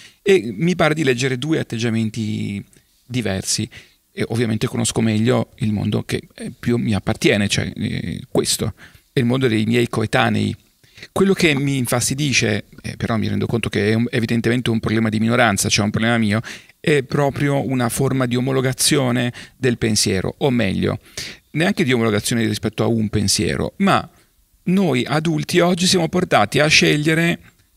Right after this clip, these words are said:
sulla base di due opzioni, quindi tu sei o pro o contro una cosa, e quindi sei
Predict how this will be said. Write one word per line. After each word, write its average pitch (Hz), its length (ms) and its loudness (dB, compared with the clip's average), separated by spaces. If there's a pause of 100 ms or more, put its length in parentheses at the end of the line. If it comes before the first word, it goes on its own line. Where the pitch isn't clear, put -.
(120)
sulla 165 280 2
base 135 260 2
di 135 120 0
due 120 200 2
opzioni, 104 480 0
quindi 143 240 -2
tu - 120 -4
sei 123 280 2
o 202 120 4
pro - 340 0
o 156 140 -2
contro 113 340 0
una 113 140 0
cosa, 92 440 -2 (560)
e - 80 -2
quindi 135 300 0
sei 120 420 2